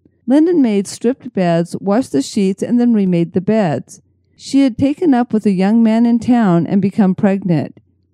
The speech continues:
He was taken off to fight in a war and was killed.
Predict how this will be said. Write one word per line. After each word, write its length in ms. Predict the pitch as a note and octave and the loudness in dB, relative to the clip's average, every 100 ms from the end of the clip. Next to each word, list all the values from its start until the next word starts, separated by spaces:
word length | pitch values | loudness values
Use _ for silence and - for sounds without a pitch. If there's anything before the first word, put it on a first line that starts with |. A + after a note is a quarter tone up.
| _ | _
He 100 | - | -2
was 200 | A#3 G#3+ | 0 0
taken 380 | - B3+ C#4+ C#4 | 0 -2 0 0
off 300 | - A3 A#3 | 0 -2 0
to 100 | G#3 | -4
fight 280 | - F#3+ G#3 | -2 -2 0
in 120 | B3+ | 0
a 80 | C4 | 0
war 320 | A#3 G3 E3 | 0 2 0
and 220 | C3 F#3+ | 0 -2
was 160 | F3+ - | -2 -4
killed. 580 | - A3+ F#3 C3 - | -4 -2 0 -2 -6